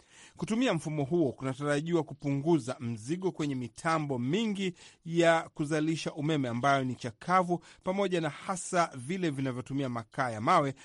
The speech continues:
ambavyo havisimamiwi kwa namna inavyostahili, na kuathiri vibaya sana taifa lenye uchumi mkubwa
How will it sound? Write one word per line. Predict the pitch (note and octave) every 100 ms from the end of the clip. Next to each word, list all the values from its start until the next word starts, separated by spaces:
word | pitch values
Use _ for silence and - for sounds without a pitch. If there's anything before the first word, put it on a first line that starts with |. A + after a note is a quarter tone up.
| - -
ambavyo | D3 D3+ C#3+ D3
havisimamiwi | C3+ C3+ C#3+ - D#3 D3 D3+ F3 F3+ C3+
kwa | A#2 -
namna | B2+ C3+ D3 C#3+ C3+ B2 -
inavyostahili, | D3 A#2+ A2+ G#2 - B2 F#3 C3+ F#2+ - - -
na | C3+ C3
kuathiri | - C3 - D#3 C3+
vibaya | A#2+ A#2 G#2
sana | - F3 E3 D3+ C#3 - _ -
taifa | D#3 G3 - - D#3+
lenye | C#3 C3 C#3+ C#3
uchumi | C3 - E3 D3+
mkubwa | C3+ - - F#3+ D#3 C3